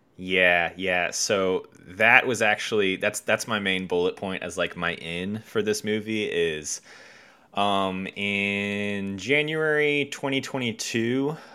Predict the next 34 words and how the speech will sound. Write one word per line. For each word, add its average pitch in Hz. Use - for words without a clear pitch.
uh, 104
I 98
started 110
watching 104
The 98
West 98
Wing 120
with 107
my 104
household. 117
Uh, 90
it 95
was, 92
uh, 90
me, 107
uh, 87
my 90
partner, 92
and 87
then 85
my 82
sister -
was 90
living 90
with 85
us 87
at 87
the -
time. 87
And 92
then 92
for 101
the 104
next 113